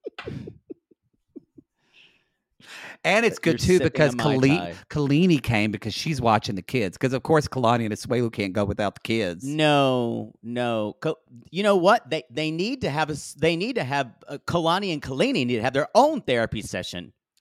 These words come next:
Speaker 1: They, they, <laughs> they do.
Speaker 2: That's the most fucked up relationship on,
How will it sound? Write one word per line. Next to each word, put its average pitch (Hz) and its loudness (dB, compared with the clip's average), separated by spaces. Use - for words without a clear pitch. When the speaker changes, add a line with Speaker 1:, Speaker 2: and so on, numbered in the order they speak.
Speaker 1:
They, 117 -4
they, 127 0
<laughs> - -20
they 143 -6
do. 247 8
Speaker 2:
That's - -2
the 262 -10
most 202 4
fucked 196 2
up 185 2
relationship 175 -2
on, 156 -4